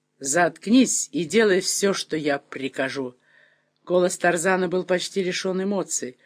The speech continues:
но, тем не менее, это был голос человека, привыкшего повелевать. Повернувшись к Вуду, он сказал: «Ты и Ван Эйк возьмите по камню.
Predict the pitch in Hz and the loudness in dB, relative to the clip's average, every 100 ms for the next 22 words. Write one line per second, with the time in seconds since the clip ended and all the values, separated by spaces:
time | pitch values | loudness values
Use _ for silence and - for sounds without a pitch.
0 | _ _ 175 185 214 208 208 202 214 208 | _ _ -4 2 2 2 2 0 0 0
1 | 196 196 196 196 190 196 196 - 202 190 | -2 -2 -2 -2 -2 -2 -2 -2 0 2
2 | 196 196 196 196 170 185 - 180 175 175 | 0 0 -2 -2 -2 -4 -4 -4 -4 -4
3 | 160 156 151 143 135 - - _ _ _ | -4 -4 -4 -4 -6 -10 -18 _ _ _
4 | _ 165 165 180 185 190 - 185 - 185 | _ -2 2 2 0 -2 -4 -4 -2 -2
5 | 185 185 180 - 190 165 156 135 _ _ | 0 0 -2 -2 -2 0 0 -2 _ _
6 | _ _ _ _ _ _ - 233 247 262 | _ _ _ _ _ _ 2 6 6 4
7 | 247 - 208 214 226 220 220 202 202 139 | 2 -2 2 4 4 2 2 4 4 4
8 | - - 151 185 180 190 208 208 196 185 | -2 -6 -2 0 0 -2 -2 -2 -4 -2
9 | 180 185 196 160 135 120 | -4 0 0 0 -2 -6